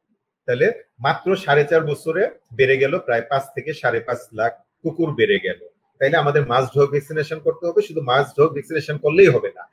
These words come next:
কুকুরেরও family planning করতে হবে, Dog population management। Dog population management মানে হলো just family planning, কুকুরের family planning।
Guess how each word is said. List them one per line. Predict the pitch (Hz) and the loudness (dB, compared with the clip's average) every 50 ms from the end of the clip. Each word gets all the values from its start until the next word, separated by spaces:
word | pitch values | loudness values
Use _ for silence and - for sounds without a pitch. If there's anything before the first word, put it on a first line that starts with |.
| _ _ _ _ _ _ | _ _ _ _ _ _
কুকুরেরও | 190 196 196 226 233 226 226 220 240 285 349 339 - _ _ - - _ _ _ _ _ _ _ _ _ _ _ _ _ _ _ _ _ _ _ _ _ _ _ _ _ _ _ _ _ _ _ _ _ _ _ _ _ | -4 -2 0 6 8 8 10 10 8 6 4 2 -6 _ _ -20 -20 _ _ _ _ _ _ _ _ _ _ _ _ _ _ _ _ _ _ _ _ _ _ _ _ _ _ _ _ _ _ _ _ _ _ _ _ _
family | 185 175 170 170 165 | 0 2 4 4 2
planning | 156 156 143 123 127 123 123 | 2 2 2 0 0 0 -2
করতে | - 127 - - 104 | 0 -2 0 -2 -4
হবে, | 98 - 104 | -6 -6 -4
Dog | 101 - 147 - - - - | 2 4 4 4 2 0 -4
population | - - 147 135 117 - - 120 110 107 | -4 -2 -2 -4 -2 -2 -2 -2 -2 -2
management। | 110 104 107 104 - _ - - - 120 | -4 -4 -4 -6 -8 _ -20 -6 -2 0
Dog | 127 131 | 0 0
population | 165 156 147 - 202 180 | -2 -6 -8 -8 -6 -4
management | 147 143 156 151 170 214 190 | -4 -4 -2 0 0 0 0
মানে | 151 139 143 170 | 0 -2 -2 -4
হলো | 165 208 247 | -2 0 0
just | 196 151 139 131 - - | 2 2 0 0 0 -2
family | - 147 135 135 135 123 | 0 2 2 2 2 0
planning, | - - 95 92 98 98 - | 0 -4 -6 -6 -8 -8 -6
কুকুরের | 175 175 180 185 185 170 - | -4 0 2 2 2 2 0
family | 131 123 113 110 113 113 | -2 -4 -4 -6 -10 -10
planning। | - _ 98 95 92 92 | -12 _ -16 -16 -16 -18